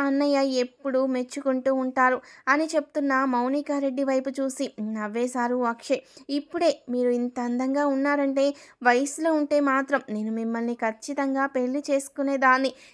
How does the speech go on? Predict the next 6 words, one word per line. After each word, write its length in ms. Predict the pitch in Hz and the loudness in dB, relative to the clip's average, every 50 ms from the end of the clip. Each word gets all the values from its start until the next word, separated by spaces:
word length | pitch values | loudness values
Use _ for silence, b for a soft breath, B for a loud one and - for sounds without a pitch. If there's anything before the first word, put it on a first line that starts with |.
| B - | B -16
సార్" 360 | - - 302 277 277 294 294 | -4 0 4 4 4 4 2
అంటూ 320 | 285 277 277 277 277 277 277 277 | 2 0 0 0 0 0 2 2
నవ్వుతున్న 580 | 262 247 240 240 240 269 277 285 285 269 269 269 262 | 2 0 0 -2 -2 -4 -2 -2 0 0 0 0 0
మౌనికారెడ్డి 760 | 247 240 233 247 262 277 277 277 269 269 269 262 247 269 269 | 0 0 0 0 -2 -2 -2 -2 -2 -2 -2 -2 -2 -4 -2
వైపు 280 | 262 262 254 262 262 269 | -2 -2 -2 -4 -4 -4
చూస్తూ 460 | - 269 262 269 269 - - - | -4 -2 -2 -2 -2 -2 0 2